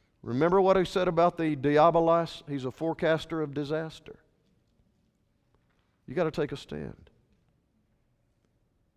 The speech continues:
And remember this, the word says, "Do not be anxious and worried and concerned about anything, but instead, in everything by prayer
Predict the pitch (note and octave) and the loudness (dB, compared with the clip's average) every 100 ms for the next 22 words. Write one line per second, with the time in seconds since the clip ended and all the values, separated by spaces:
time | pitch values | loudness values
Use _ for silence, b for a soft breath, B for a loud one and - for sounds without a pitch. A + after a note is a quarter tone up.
0 | _ _ _ _ _ _ _ _ _ _ | _ _ _ _ _ _ _ _ _ _
1 | _ _ _ _ _ _ _ _ _ _ | _ _ _ _ _ _ _ _ _ _
2 | _ _ _ _ _ _ _ - A2+ B2+ | _ _ _ _ _ _ _ -8 -2 2
3 | D#3+ D#3+ D3 C3 - B2+ B2 C3+ B2+ - | 4 6 6 4 2 0 4 4 2 -2
4 | B2+ A#2+ A#2 B2+ D#3+ D#3 C#3 C3 B2 - | -2 -2 0 2 2 2 2 2 0 -4
5 | A2 - - G#2+ A2 B2 B2 A#2 F#2 G#2 | -8 -10 -14 -10 -2 0 2 0 -2 -8
6 | G#2+ G#2 B2 A#2 A2+ A2 G#2 A2 A2 A2+ | -8 -6 -2 0 0 -4 -2 0 0 0
7 | A#2 - A2+ A2 G#2+ A2+ A2+ - - D#3+ | -4 -4 -4 -4 -2 -2 -2 -6 -6 0
8 | C3+ A#2 A2 A2 B2 C#3+ D#3 - C#3+ C3+ | 2 2 0 0 -2 -2 -4 -2 -2 0
9 | A#2+ A2 - - E3 A2+ D2+ | 0 0 -4 -6 -2 -2 -4